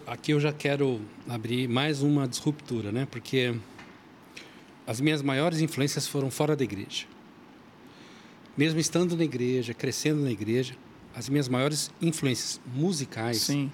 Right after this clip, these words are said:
Speaker 1: foram fora da igreja. Então, é, eu vou citar duas aqui só pra concentrar. Uma foi Earth, Wind and Fire, um grupo que começou em sessenta e quatro, sessenta e nove. Eles fizeram o primeiro C D,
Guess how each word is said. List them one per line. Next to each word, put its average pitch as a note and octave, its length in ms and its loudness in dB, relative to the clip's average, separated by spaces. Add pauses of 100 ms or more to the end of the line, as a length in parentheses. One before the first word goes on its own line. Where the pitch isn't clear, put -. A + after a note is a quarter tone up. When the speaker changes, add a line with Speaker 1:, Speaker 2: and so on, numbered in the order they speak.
(140)
Speaker 1:
foram B2+ 300 -2
fora B2 320 -2
da C3 80 2
igreja. G#2+ 460 -4 (920)
Então, B2 440 0 (360)
é, A#2+ 360 -4 (120)
eu C3 60 -2
vou C3+ 140 -2
citar D3 280 0
duas C3 440 4
aqui B2 200 -4
só - 200 0
pra C3 320 0 (840)
concentrar. B2 540 0
Uma D#3 160 2
foi A#2+ 280 -2
Earth, F3+ 380 2
Wind C#3 180 4
and A#2 60 2
Fire, C3+ 400 2 (1700)
um A#2 80 0
grupo B2+ 320 2
que G#2+ 420 0 (200)
começou A#2+ 360 0
em A#2+ 60 4
sessenta A#2 440 -2
e G#2 40 -4
quatro, C#3 520 -2
sessenta G#2+ 160 -2
e - 20 -2
nove. G#2+ 460 -2 (640)
Eles G#2 240 -10
fizeram B2 260 -2
o - 40 -12
primeiro A2+ 260 0
C - 140 -6
D, C#3+ 340 2